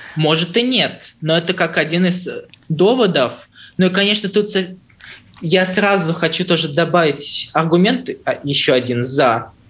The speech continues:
Это то, что появляется новый способ взаимодействия с другими людьми, потому что ты можешь видеть эмоции, считывать это,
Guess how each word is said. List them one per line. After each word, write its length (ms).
Это 200
то, 240
что 520
появляется 560
новый 420
способ 400
взаимодействия 640
с 20
другими 380
людьми, 460
потому 300
что 340
ты 140
можешь 260
видеть 400
эмоции, 460
считывать 600
это, 480